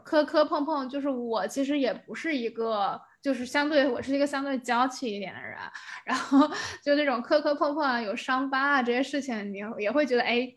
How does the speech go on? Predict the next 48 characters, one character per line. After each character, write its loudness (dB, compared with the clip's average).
怎 -6
么 -4
会 -2
有 -4
这 -6
种 -4
事， -8
东 -2
西？ -4
但 4
是 4
其 -4
实 0
在 2
夏 -2
威 2
夷 -2
待 2
久 0
了， -4
就 -2
是 0
我 0
现 0
在 -2
腿 -2
上 0
很 -4
多 -4
伤， -4
就 0
是 2
因 0
为 0
冲 -2
浪 6
啊， 2
磕 -8
磕 0
碰 -2
碰， -2
就 -8
各 -6
种 -6
各 -6
样 -2
的 -4
伤。 -6